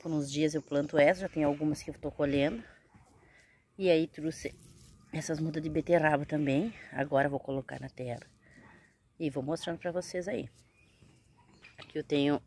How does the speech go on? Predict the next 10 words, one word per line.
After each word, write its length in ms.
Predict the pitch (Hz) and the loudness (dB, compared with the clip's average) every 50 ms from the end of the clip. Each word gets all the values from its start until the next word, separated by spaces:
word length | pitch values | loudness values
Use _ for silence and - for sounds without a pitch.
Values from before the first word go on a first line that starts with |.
| _ | _
um, 160 | - 151 151 - - - _ _ - | -14 -12 -12 -12 -14 -16 _ _ -16
um 80 | 143 - | -16 -8
pé 200 | - - 127 127 | -2 0 2 2
de 120 | 131 139 | 4 2
aboborinha 640 | 127 123 127 123 117 117 127 123 135 135 139 160 156 | 0 2 2 2 2 4 2 2 0 -2 -4 -4 -6
que 120 | - - | -4 -6
eu 60 | 143 - | -6 -4
plantei. 580 | - 120 135 156 151 - - 123 135 196 214 - _ _ _ - | -4 -4 -4 -4 -6 -4 -4 -2 -2 -2 -4 -8 _ _ _ -8
Vou 100 | 156 143 | -8 -8
plantar 600 | - 165 165 151 139 - 135 131 139 135 123 | -6 -6 -6 -6 -6 -2 0 2 2 2 0